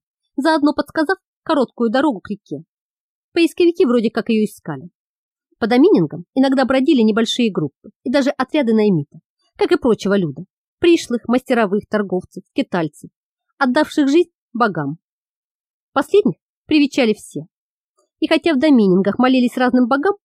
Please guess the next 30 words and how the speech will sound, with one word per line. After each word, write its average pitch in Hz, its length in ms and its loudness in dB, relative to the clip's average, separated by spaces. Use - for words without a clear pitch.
но 285 120 2
принимали 302 560 2
и 311 140 4
имперского 220 540 -2
бога 269 320 -4
Огалте. 233 600 0
Единственным, 233 720 2
кто - 220 -2
не 247 160 6
был 208 280 0
здесь 208 260 -2
никогда, 269 380 -2
бродячие 269 520 2
магики. 156 460 -4
Их - 220 -2
факторум 165 500 -4
располагался 285 680 0
в 220 60 2
империи, 165 520 -4
и 302 80 -2
её 311 260 4
они 240 160 2
предпочитали 233 520 -4
не 208 120 2
покидать. 156 400 -6
Баронесса 294 520 2
рассказала 254 460 0
и - 180 -2
о 208 80 2
них, 160 220 0